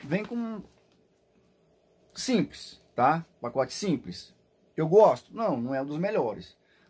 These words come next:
mas é pra guardar a luva, né? Então, assim, eu gosto quando é em nylon, quando tem especificações da luva, et cetera. Mas tudo que for fazer a mais vai ficar mais caro.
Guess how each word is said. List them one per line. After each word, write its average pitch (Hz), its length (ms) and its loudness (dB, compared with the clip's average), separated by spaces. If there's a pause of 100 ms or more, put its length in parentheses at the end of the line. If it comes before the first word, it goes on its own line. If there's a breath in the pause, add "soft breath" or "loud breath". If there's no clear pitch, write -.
(140)
mas 170 220 -2
é - 20 -12
pra 180 100 -10
guardar 180 280 4
a 185 40 4
luva, 123 320 -4
né? 135 140 -4
Então, 170 340 -6
assim, 208 220 -8
eu 202 160 0
gosto 196 300 4
quando 170 200 -4
é 151 280 2
em 135 120 -6
nylon, 143 680 0 (340 soft breath)
quando 143 180 -2
tem 143 120 0
especificações 135 760 -4
da 170 120 2
luva, 160 480 -2
et - 80 -10
cetera. - 340 -6
Mas 226 240 -8
tudo 285 300 -12
que - 80 -20
for 190 160 -4
fazer 151 340 0
a 151 80 2
mais 165 300 -2
vai 175 100 -2
ficar 175 160 -6
mais 180 260 -4
caro. 104 280 -2